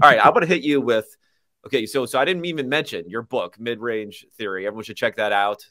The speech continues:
Got a Kindle, uh, copy myself. I just like this quote that you had at the very beginning. So I wanna talk about this, and this will be an overarching thing. Obviously, you're working with football stuff now, so we can talk about some of the differences with basketball, football, analytics, everything else. But I think this, this applies to a lot of stuff here. So I'm gonna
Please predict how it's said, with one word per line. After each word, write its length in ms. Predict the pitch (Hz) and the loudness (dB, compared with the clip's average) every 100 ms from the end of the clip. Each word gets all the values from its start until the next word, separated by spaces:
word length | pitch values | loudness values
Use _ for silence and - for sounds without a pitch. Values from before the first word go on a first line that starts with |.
| _ | _
Got 140 | - 95 | -12 -12
a 20 | |
Kindle, 460 | - 107 101 95 - | -12 -10 -8 -8 -6
uh, 160 | 92 | -6
copy 280 | - 104 104 | -2 -2 -4
myself. 340 | 95 95 107 107 | -8 -4 -2 4
I 100 | 185 | 4
just 160 | 247 175 | 4 2
like 320 | 165 143 139 - _ _ _ _ | 4 2 0 -14 _ _ _ _
this 560 | 110 123 117 - - - _ _ _ _ | -2 0 0 -4 -14 -16 _ _ _ _
quote 360 | - 143 131 - | -2 4 4 4
that 80 | 113 | -4
you 120 | 104 | -2
had 160 | 107 | 0
at 80 | 110 | 0
the 60 | 95 | -2
very 180 | 117 107 | -4 -4
beginning. 360 | 107 95 80 | -6 -10 -8
So 80 | 117 | -4
I 40 | |
wanna 200 | 135 156 | -4 -4
talk 220 | 143 135 123 | -2 -2 -2
about 280 | 113 104 | -4 -4
this, 200 | 101 95 | -4 -6
and 80 | 131 | -6
this 80 | 165 | -6
will 80 | 165 | -4
be 160 | 160 | -2
an 80 | 143 - | -2 2
overarching 560 | 156 139 131 127 117 | 4 6 4 4 -2
thing. 200 | 107 107 | -8 -6
Obviously, 280 | 107 113 117 | -2 -4 -4
you're 100 | 117 | -6
working 300 | 117 120 123 | -4 -4 -4
with 200 | 110 - | -8 -4
football 340 | 127 120 113 110 | -6 0 0 0
stuff 280 | - 101 | 0 -4
now, 220 | 110 107 107 | -2 -4 -4
so 100 | 107 | -6
we 80 | |
can 120 | 104 95 | -14 -6
talk 200 | 104 104 | -6 -2
about 180 | 104 | -6
some 140 | - 104 | -4 -8
of 60 | |
the 80 | 98 | -8
differences 600 | 92 98 95 101 98 92 | -8 -10 -8 -8 -8 -8
with 240 | 95 90 - _ _ _ - - | -8 -8 -8 _ _ _ -20 0
basketball, 580 | 147 - 139 127 120 | 4 4 0 2 4
football, 460 | 113 131 131 117 113 | 4 -2 -2 0 2
analytics, 540 | 107 113 110 110 107 | 0 -2 -4 -4 -4
everything 360 | 113 107 107 104 | -4 -6 -8 -6
else. 220 | 95 101 | -6 -6
But 120 | 120 | -4
I 80 | 113 | -4
think 160 | 127 143 | -4 -8
this, 160 | 123 | -10
this 200 | 101 117 | -10 -12
applies 320 | - 117 107 - | -8 -2 0 -2
to 80 | |
a 20 | 95 | -6
lot 180 | 90 | -6
of 60 | 87 | -6
stuff 200 | - 69 | -10 -10
here. 120 | 71 - | -12 -8
So 140 | 110 | 2
I'm 140 | 120 151 | 2 2
gonna 240 | 135 147 | 0 -2